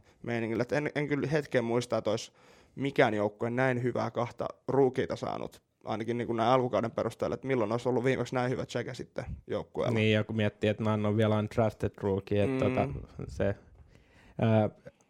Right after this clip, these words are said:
Speaker 2: no niin, ja sit Lakersista tietysti kaikki tietää, ke-, sinne on siirtynyt Anthony Davis, LeBron James pelasi viime kauden. Mut tota, hekin on viiden ottelun voittoputkes,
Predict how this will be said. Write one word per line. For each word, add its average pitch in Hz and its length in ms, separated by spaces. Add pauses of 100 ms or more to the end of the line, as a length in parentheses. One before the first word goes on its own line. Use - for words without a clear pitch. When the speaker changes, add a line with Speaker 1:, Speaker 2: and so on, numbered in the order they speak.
(100)
Speaker 2:
no 127 100
niin, 123 220
ja 123 100
sit 123 220
Lakersista 120 680
tietysti 113 540 (300)
kaikki 107 280
tietää, 117 460 (760)
ke-, 113 320
sinne 113 280
on 110 100
siirtynyt 113 380
Anthony 107 340
Davis, 107 360
LeBron 110 420 (600)
James 107 220
pelasi 107 320
viime 110 220
kauden. 107 280 (580)
Mut 113 280
tota, 113 380 (180)
hekin 127 280
on 131 140
viiden 139 260
ottelun 120 300
voittoputkes, 113 760